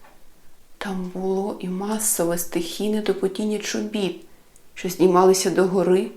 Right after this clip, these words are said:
по сходах. Ця кімната була сповнена дужих і однакових чоловіків у чорній уніформі, з підкованими залізом чоботами на їх ногах і з розкладними кийками у їх руках.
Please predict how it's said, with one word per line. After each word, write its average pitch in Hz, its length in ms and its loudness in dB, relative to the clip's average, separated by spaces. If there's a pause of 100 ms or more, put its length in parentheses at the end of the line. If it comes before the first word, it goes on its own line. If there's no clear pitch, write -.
по 190 120 -14
сходах. - 720 -4 (1000)
Ця - 180 -8
кімната 196 500 -8
була 180 220 -6
сповнена 185 560 -2
дужих 208 520 -2
і - 20 -2
однакових 202 580 0
чоловіків 196 680 0
у 214 40 2
чорній 208 440 0
уніформі, 214 800 0 (720)
з - 100 -12
підкованими 180 760 -2
залізом 185 460 4
чоботами 202 760 -4 (720)
на 196 80 -4
їх 190 280 -6
ногах 202 600 -4 (720)
і 190 40 0
з 196 80 4
розкладними 196 720 2
кийками 208 600 0
у 185 100 4
їх 190 300 -2
руках. 202 600 -2